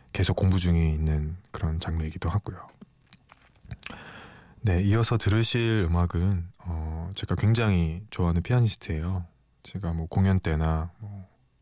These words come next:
여러분들께 말씀드릴 기회가 있으면 항상 말씀드리는 피아니스트인데요. 키스 자렛이라는 피아니스트예요. 음, 제가 너무나도 존경하고,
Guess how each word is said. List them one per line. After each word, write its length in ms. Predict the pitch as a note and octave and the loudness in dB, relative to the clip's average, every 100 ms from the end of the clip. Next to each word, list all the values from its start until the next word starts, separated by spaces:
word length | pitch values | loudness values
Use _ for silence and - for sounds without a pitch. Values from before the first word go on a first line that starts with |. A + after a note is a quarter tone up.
| - | -4
여러분들께 540 | F#2 F2 E2+ E2+ F2+ E2 | 0 2 0 0 0 0
말씀드릴 480 | D#2+ - G2+ F2+ F2 | -2 0 2 2 0
기회가 300 | - E2+ D#2 | 0 0 0
있으면 320 | - E2 D#2+ | -2 -2 0
항상 560 | E2+ B2+ A#2+ A2 E2 - | 0 0 2 2 0 -4
말씀드리는 580 | D#2+ - F#2 E2 D#2 D#2+ | -8 -2 0 0 -2 -2
피아니스트인데요. 840 | - A2 F#2+ - E2 D#2+ F2 A2 - _ - - - - - | 2 2 2 -4 -6 -2 -2 -4 -6 _ -20 -20 -20 -20 -6
키스 240 | - - | -4 -2
자렛이라는 800 | - D3+ C#3+ C3 A2 G2+ F#2 E2+ | 0 0 2 2 2 2 4 2
피아니스트예요. 840 | E2 A2+ F#2+ - - D2+ F2 G#2 F#2 _ | 2 2 0 -2 -6 -4 -4 -6 -8 _
음, 500 | G2+ F2 F2 E2+ F#2 A2 - - - - - - _ _ _ _ _ _ - | -8 -4 -4 -4 -6 -10 -16 -16 -16 -20 -20 -20 _ _ _ _ _ _ -8
제가 640 | - F#2 F2+ F2 E2+ - - - | -4 0 2 2 0 -2 -6 0
너무나도 400 | D#3+ D3 A#2 G2+ | 4 4 2 2
존경하고, 840 | F#2+ F2+ F2+ F2 - F2+ F2 | 2 4 4 2 2 2 2